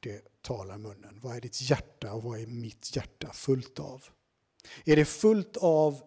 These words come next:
besvikelser och liknande, så kanske du kan hålla god min och du kanske kan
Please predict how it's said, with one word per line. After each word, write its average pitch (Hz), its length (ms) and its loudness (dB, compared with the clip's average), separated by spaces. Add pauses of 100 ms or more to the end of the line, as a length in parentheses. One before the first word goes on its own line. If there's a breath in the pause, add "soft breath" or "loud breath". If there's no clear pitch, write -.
(800 soft breath)
besvikelser 165 960 2
och 160 80 4
liknande, 151 580 -2 (500)
så - 140 -6
kanske - 240 -8
du 147 40 -10
kan 143 140 -8
hålla 139 200 2
god 131 260 4
min 139 400 2
och 127 120 -4
du 131 100 -4
kanske 131 260 -6
kan 127 280 -14